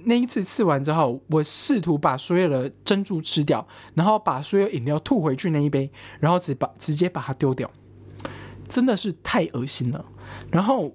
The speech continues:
我，我没有，我，我对这一间店的印象真的是第一印象就是知道那一间店，然后到现在是他妈的，我绝对不会再买一杯。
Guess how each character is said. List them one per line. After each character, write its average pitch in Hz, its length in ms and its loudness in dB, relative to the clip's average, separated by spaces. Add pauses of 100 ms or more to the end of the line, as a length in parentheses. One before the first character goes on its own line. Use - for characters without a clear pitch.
我， 170 200 2
我 190 140 2
没 190 140 0
有， 247 140 -2
我， 175 220 2 (160)
我 160 260 2
对 254 320 0
这 190 160 2
一 202 80 0
间 196 240 0
店 143 240 0
的 113 220 -8 (380)
印 202 140 4
象 165 240 0
真 175 160 2
的 165 60 0
是 160 260 0 (520)
第 240 160 6
一 - 20 2
印 214 220 2
象 160 340 -4 (320)
就 208 100 2
是 190 240 2
知 185 140 -6
道 190 160 2
那 160 100 -2
一 160 60 0
间 160 180 -2
店， 156 180 0
然 139 100 2
后 185 100 2
到 196 160 2
现 180 200 -2
在 165 180 0
是 135 260 -4 (220)
他 - 100 2
妈 190 180 4
的， 196 120 0
我 120 180 0
绝 175 160 -2
对 165 100 2
不 - 140 -6
会 147 100 2
再 180 120 0
买 160 120 -4
一 117 60 -6
杯。 123 260 -4